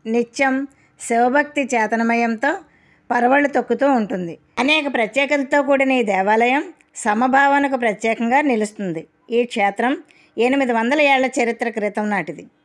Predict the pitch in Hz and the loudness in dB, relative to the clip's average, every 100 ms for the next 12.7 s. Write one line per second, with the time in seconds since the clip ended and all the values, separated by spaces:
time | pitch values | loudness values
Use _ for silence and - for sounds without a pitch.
0 | _ 185 190 190 214 - 220 208 208 240 | _ -6 -4 -2 -4 -2 0 2 2 2
1 | 320 - _ _ 220 208 247 262 285 277 | -2 -12 _ _ -2 0 2 2 2 2
2 | 269 277 226 196 - 233 233 - 226 233 | 2 2 2 -2 -2 -2 -2 0 0 2
3 | 311 381 _ _ - 214 240 285 294 285 | 0 -2 _ _ -2 0 2 2 2 -2
4 | 277 247 240 220 214 240 240 226 214 - | 0 0 2 0 0 0 2 0 -2 -2
5 | 185 170 165 _ _ _ - 196 214 247 | -4 -4 -12 _ _ _ -6 -2 0 2
6 | 277 277 226 202 220 240 226 208 220 233 | 2 2 0 0 0 0 0 0 0 0
7 | 233 226 226 269 208 185 196 156 _ - | 0 0 0 0 -2 -2 -6 -8 _ -10
8 | 180 196 202 247 240 214 254 262 208 202 | -6 -4 0 0 0 0 -4 -2 -4 -4
9 | 214 226 220 240 254 220 208 247 247 233 | -4 -4 -4 -4 -4 -4 -4 -2 -2 -2
10 | 196 214 202 208 285 - _ _ 226 220 | -4 -6 -4 -2 -4 -6 _ _ -8 -8
11 | 226 185 156 _ _ _ - _ _ 214 | -8 -10 -10 _ _ _ -20 _ _ -4
12 | 254 277 294 277 247 247 | -2 0 2 2 2 0